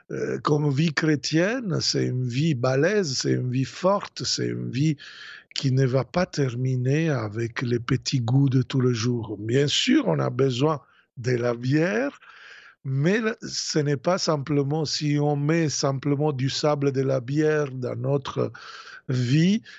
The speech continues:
naturellement, heu, si on met, heu,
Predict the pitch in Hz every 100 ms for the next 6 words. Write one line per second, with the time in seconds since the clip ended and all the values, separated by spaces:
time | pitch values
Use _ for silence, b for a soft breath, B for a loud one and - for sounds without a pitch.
0 | - 127 127 - 151 139 139 123 127 139
1 | 170 170 135 120 113 110 - 139 135 131
2 | 131 147 156 147 131 120